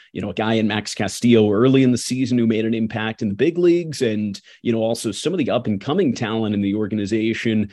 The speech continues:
with Ricky Tiedemann and, and Sam Robertson joining us late in the year. So, I mean, it was a really outstanding year. And, and one of the best things about being at the double A level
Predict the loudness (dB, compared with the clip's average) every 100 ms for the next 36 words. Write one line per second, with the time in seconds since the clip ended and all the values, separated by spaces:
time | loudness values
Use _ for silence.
0 | -12 -2 -2 0 -2 -2 -4 -4 0 0
1 | 0 0 2 0 -2 -4 -4 -4 -4 -4
2 | -4 -4 -6 -6 -4 -2 -2 -4 -4 0
3 | 4 4 2 0 0 0 -2 -4 0 2
4 | 2 -2 -8 -6 0 0 2 2 2 2
5 | 2 -2 -2 -2 0 0 -2 0 0 0
6 | -2 -2 -2 -4 -4 -4 -4 -2 0 0
7 | 0 -2 -2 -4 -6 -4 -4 -4 -2 0
8 | 2 0 -4 -2 -2 0 -2 -2 -2 -2
9 | 0 0 -2